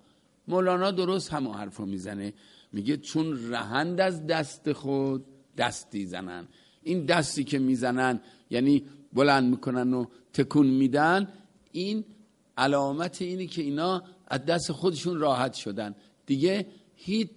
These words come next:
چیزی از اون هستی آزاردهنده‌ای که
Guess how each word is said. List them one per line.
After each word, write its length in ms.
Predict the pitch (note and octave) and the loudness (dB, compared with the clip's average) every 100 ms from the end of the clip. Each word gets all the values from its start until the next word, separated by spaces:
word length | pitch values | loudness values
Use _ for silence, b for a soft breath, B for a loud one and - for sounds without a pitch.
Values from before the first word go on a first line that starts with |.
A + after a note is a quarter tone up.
| - | -10
چیزی 720 | - - G3 F3 F#3 F#3+ F3+ | -4 -2 -2 -2 0 0 0
از 220 | C#3+ C3+ | 0 -2
اون 400 | C3 D3 E3+ E3 - B B B _ | -2 0 2 0 -4 B B B _
هستی 680 | - C#3+ - - - F3+ F3+ | -4 -2 -2 -4 2 6 8
آزاردهنده‌ای 1600 | D#3+ C#3 C#3+ C3 C#3 C3 B2+ C3 C3 C3 C3 C3 D#3 E3+ D#3+ | 8 8 8 8 6 6 4 2 4 6 4 4 4 4 2
که 400 | D3+ - D3+ C#3+ | -2 0 2 2